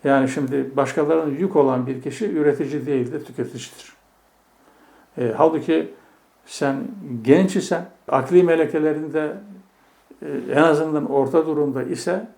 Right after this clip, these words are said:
başkalarına yük olmaman gerekiyor. Yani senin kıymetin ve değerin ölçüldüğü zaman bu topluma ne verdin, ne üretiyorsun? Ha, bazen efendim işte ben çok faal bir adamım.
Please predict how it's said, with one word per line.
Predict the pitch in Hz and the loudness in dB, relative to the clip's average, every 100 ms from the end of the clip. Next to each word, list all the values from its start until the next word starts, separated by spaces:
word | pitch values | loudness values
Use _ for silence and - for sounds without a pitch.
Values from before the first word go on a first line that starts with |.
| _ _ - | _ _ -2
başkalarına | 165 165 151 135 131 165 190 202 | -2 0 0 0 0 -4 -6 -8
yük | 151 170 - - | -10 -10 -6 2
olmaman | 147 135 113 107 110 | 4 4 0 -6 -8
gerekiyor. | - 113 110 - 107 95 _ _ _ _ - | -6 -6 -6 -8 -12 -12 _ _ _ _ -6
Yani | 135 127 | -2 -2
senin | 127 147 156 | -2 -4 -2
kıymetin | 147 147 135 165 151 | -2 -2 -4 -4 -2
ve | 135 131 123 | -2 -2 0
değerin | 127 135 131 135 | 2 2 2 0
ölçüldüğü | 143 143 143 127 131 | 2 0 0 -6 -4
zaman | 123 131 170 185 - _ _ _ _ 147 | -2 -2 -2 -4 -10 _ _ _ _ -4
bu | 151 156 - - - | 0 0 -2 -6 -2
topluma | 147 - 147 170 170 | -2 0 -2 -2 -2
ne | 123 151 165 | 0 2 4
verdin, | 143 113 110 107 | 4 0 -6 -8
ne | 127 | -4
üretiyorsun? | 208 165 135 - 110 - - _ _ _ _ _ _ _ - | 0 2 2 0 -6 -8 -16 _ _ _ _ _ _ _ -6
Ha, | 175 175 | -2 2
bazen | 196 190 185 | 4 4 0
efendim | 175 190 190 | 0 -2 -2
işte | 180 190 190 | -6 -4 -4
ben | 196 | -4
çok | 208 214 | -4 -6
faal | - 220 208 | -2 0 2
bir | 180 131 | 0 0
adamım. | 113 107 | -2 -8